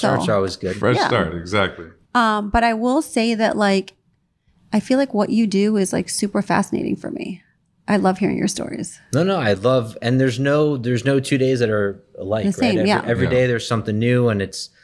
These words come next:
Speaker 2: it's generally fun. And, uh, I mean, I personally couldn't imagine doing anything else. And again, as the world evolves, like, the practice of law evolves, there's new problems, new solutions. Um,
Speaker 3: What are you seeing most frequently these days in terms of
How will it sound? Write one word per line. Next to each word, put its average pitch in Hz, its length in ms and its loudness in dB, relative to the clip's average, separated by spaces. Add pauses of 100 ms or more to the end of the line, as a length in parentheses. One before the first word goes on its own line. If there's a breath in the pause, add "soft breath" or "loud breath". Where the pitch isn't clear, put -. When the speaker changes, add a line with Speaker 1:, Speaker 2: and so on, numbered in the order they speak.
(280 soft breath)
Speaker 2:
it's - 160 -10
generally 117 400 2
fun. 107 420 2
And, 92 220 -2
uh, 90 400 -12 (500)
I 92 40 -8
mean, 95 120 0
I 110 80 0
personally 135 460 0
couldn't 117 180 0
imagine 107 380 0
doing 104 200 0
anything 101 240 -4
else. 113 240 -4
And 98 120 -2
again, 110 340 0 (360 soft breath)
as 101 180 0
the 104 80 2
world 107 260 2
evolves, 107 560 0
like, 95 220 -8
the 92 80 -12
practice 92 420 -6
of 101 80 -10
law 104 220 -2
evolves, 95 500 -4
there's 92 240 -14
new 98 140 -6
problems, 104 600 -2
new 98 120 -4
solutions. 107 800 -2 (640)
Um, 92 420 -10
Speaker 3:
What 117 160 0
are 147 60 2
you 139 160 0
seeing 117 400 0
most 101 320 0
frequently 85 800 0
these 78 220 -4
days 69 380 -4
in 80 140 -10
terms 80 240 -6
of 71 120 -10